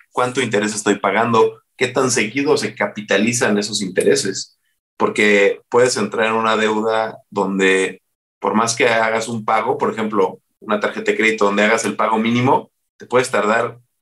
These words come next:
meses, años en pagarla. Mientras que a lo mejor si se hace un pago un poco mayor,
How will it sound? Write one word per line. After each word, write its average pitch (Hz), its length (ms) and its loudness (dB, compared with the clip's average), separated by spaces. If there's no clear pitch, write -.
meses, 120 540 -4
años 139 340 -6
en 98 100 -4
pagarla. 101 480 -2
Mientras 107 320 0
que 120 80 2
a 110 40 2
lo 110 60 2
mejor 110 220 0
si - 140 -4
se 123 100 2
hace 120 120 0
un 123 120 -6
pago 120 180 0
un 120 160 -4
poco - 240 0
mayor, 110 480 0